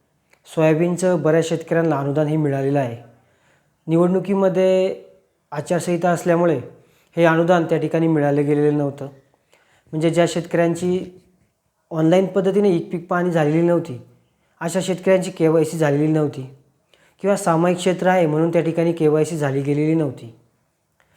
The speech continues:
म्हणून त्यांचं अनुदान त्या ठिकाणी पेंडिंग होतं, त्यांना ते अनुदान मिळालेलं नव्हतं. त्यामुळं आता निवडणुका झालेल्या आहेत, महायुती त्या ठिकाणी सत्तेस येणार आहे आणि आज सत्ताच त्या ठिकाणी स्थापन करणार आहेत.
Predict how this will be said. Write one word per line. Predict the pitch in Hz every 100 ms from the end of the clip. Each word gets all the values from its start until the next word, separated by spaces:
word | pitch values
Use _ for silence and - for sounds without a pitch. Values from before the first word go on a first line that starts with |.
| _ _
म्हणून | 156 180
त्यांचं | 196 190 190 214
अनुदान | 170 165 180
त्या | 170 156
ठिकाणी | 156 160 160
पेंडिंग | 165 151 151 160
होतं, | 156 156
त्यांना | 160 160 156
ते | 160 170
अनुदान | 147 156 160
मिळालेलं | 156 139 143 151
नव्हतं. | 151 127 - 113 - _ _ _ _ _ _ _ _ _ _ _ _ -
त्यामुळं | 185 208 214 214 220 - - _
आता | 156 -
निवडणुका | 185 175 180 180 190
झालेल्या | 175 160 165 170
आहेत, | 156 156 - - _ _ _ _ _ _
महायुती | 165 165 175 180 185
त्या | 165 160
ठिकाणी | 151 151 160
सत्तेस | 160 160 - 156 - - _ _
येणार | 151 151 160
आहे | 147 127 - - _ _ -
आणि | 180
आज | 180 180
सत्ताच | 175 - 175
त्या | 180
ठिकाणी | 160 160 175
स्थापन | 180 151 135 147
करणार | 147 147 147
आहेत. | 143 127 131